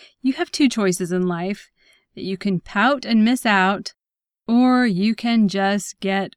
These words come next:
over it. There's always gonna be something unexpected or unpleasant on a backpacking trip, whether it's something that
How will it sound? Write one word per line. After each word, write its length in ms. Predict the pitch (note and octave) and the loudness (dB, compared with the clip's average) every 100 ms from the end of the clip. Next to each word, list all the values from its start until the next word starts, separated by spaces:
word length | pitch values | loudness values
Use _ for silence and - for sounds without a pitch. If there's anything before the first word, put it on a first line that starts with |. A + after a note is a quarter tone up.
| - | -8
over 320 | G3+ F#3+ F#3+ | -6 -4 -6
it. 300 | B2 - - _ _ _ | -8 -12 -18 _ _ _
There's 160 | - A3+ | -6 -4
always 440 | D#3+ B3 D4+ D4+ | 0 2 2 2
gonna 140 | C4+ B3+ | 4 4
be 140 | A#3+ | 4
something 380 | A3+ A#3 G#3+ G3+ | 2 2 2 -2
unexpected 840 | F#3 G3+ G3 - D#3 - G3+ G#3 G3+ | -2 -2 -2 -8 -12 -10 -4 -4 -4
or 220 | - F#3+ - | -4 -6 -4
unpleasant 800 | F3 G#3 - F3+ E3+ F3+ G#3 - | -4 -4 -4 -6 -4 -4 -4 -6
on 220 | - E3 E3 | -10 -10 -8
a 60 | |
backpacking 640 | E3 D#3+ - F3+ F3+ F3 D#3+ | -10 -12 -14 -16 -12 -10 -10
trip, 280 | - F#3+ G#3 | -8 -8 -8
whether 360 | - F3+ F3 F3 | -6 -4 -4 -4
it's 320 | F3 - - | -8 -14 -18
something 460 | - G3 F3+ F#3 F3+ | -10 -10 -6 -4 -4
that 160 | F#3 | -4